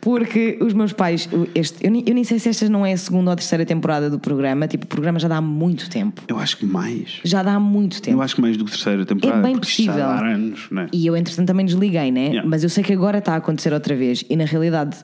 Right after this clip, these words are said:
Speaker 1: engraçado, eu só sei que agora está a acontecer outra vez porque o Rui Pego é jurado e eu sigo o Rui Pego no Instagram.
Speaker 2: Ok.
Speaker 1: Por isso é que eu sei que está a acontecer. Ahm, mas
Speaker 2: O Rui Pego ainda não se passou.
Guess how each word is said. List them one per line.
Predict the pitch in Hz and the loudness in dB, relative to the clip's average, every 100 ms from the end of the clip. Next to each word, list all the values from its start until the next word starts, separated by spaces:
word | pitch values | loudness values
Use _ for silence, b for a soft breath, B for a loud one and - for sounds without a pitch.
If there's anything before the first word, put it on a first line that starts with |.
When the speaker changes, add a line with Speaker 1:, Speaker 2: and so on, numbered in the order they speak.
| - _ - | -20 _ -4
Speaker 1:
engraçado, | 175 185 151 135 - B B - | -2 0 -2 -4 -6 B B -2
eu | 208 | -2
só | 180 214 | 0 -2
sei | 214 240 | 0 0
que | |
agora | 190 156 | 0 0
está | 160 | 0
a | 156 | -2
acontecer | 165 160 156 | -2 -2 0
outra | 156 160 | 0 0
vez | 160 170 | 0 -2
porque | - 160 | -4 -4
o | 175 | -2
Rui | 190 | -2
Pego | 185 180 165 | 0 -2 0
é | 160 | 0
jurado | 160 156 139 | 0 0 0
e | 139 | -2
eu | |
sigo | 143 - 147 | -2 -2 -2
o | |
Rui | 139 143 | 0 -2
Pego | - 139 | -2 -2
no | 147 | -2
Instagram. | 139 147 143 101 92 - | -2 -2 0 -2 -6 -10
Speaker 2:
Ok. | 120 - 101 101 | -14 -4 -4 -2
Speaker 1:
Por | 165 | -4
isso | 165 | -2
é | 175 | -2
que | |
eu | 165 | 0
sei | 151 | -2
que | 143 | -2
está | 139 | -4
a | |
acontecer. | 127 123 - - - B B B B B B | -2 -4 -4 -8 -10 B B B B B B
Ahm, | - 160 151 151 156 151 - - | -2 0 0 0 0 -2 -2 0
mas | 214 220 208 220 - | 0 2 0 -2 -2
Speaker 2:
O | |
Rui | 117 | -2
Pego | 110 | 0
ainda | 101 | -2
não | 98 | -2
se | 101 | -6
passou. | - - | -12 -14